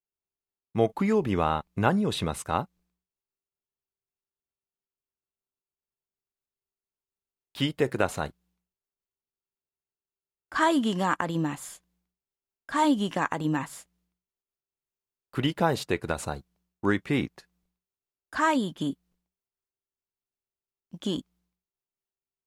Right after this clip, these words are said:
Speaker 2: 意義。会議。会議。
Speaker 3: Ask her what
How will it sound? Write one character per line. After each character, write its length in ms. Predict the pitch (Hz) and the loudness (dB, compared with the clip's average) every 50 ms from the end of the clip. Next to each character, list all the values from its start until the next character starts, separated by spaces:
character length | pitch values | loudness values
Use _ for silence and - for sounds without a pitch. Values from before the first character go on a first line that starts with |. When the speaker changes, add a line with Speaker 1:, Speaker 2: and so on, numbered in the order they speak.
| _ _ _ _ _ - | _ _ _ _ _ -6
Speaker 2:
意 180 | - 208 196 - - | -4 -4 -4 -4 -4
義。 160 | - 151 - - _ _ _ _ _ _ _ _ _ _ _ _ _ _ _ _ _ _ _ _ _ _ _ _ _ _ _ _ _ _ - | -4 -4 -4 -6 _ _ _ _ _ _ _ _ _ _ _ _ _ _ _ _ _ _ _ _ _ _ _ _ _ _ _ _ _ _ -4
会 420 | - 269 277 269 247 214 180 147 | 0 2 2 4 2 2 0 -4
議。 240 | - - 143 135 - _ _ _ _ _ _ _ _ _ _ _ _ _ _ _ _ _ _ _ _ _ _ _ _ _ _ _ _ _ _ _ _ _ _ | -4 -4 -4 -4 -4 _ _ _ _ _ _ _ _ _ _ _ _ _ _ _ _ _ _ _ _ _ _ _ _ _ _ _ _ _ _ _ _ _ _
会 460 | - - 277 285 262 226 185 156 139 - | -4 0 2 2 2 2 0 -4 -4 -4
議。 200 | - - - - _ _ _ _ _ _ _ _ _ _ _ _ _ _ _ _ _ _ _ _ _ _ _ _ _ _ _ _ _ _ - | -4 -4 -4 -6 _ _ _ _ _ _ _ _ _ _ _ _ _ _ _ _ _ _ _ _ _ _ _ _ _ _ _ _ _ _ 4
Speaker 3:
Ask 300 | 113 135 165 165 - - | 6 6 6 2 -2 -2
her 260 | - 78 69 76 - - | 0 0 0 0 0 2
what 200 | 98 104 101 | 4 4 4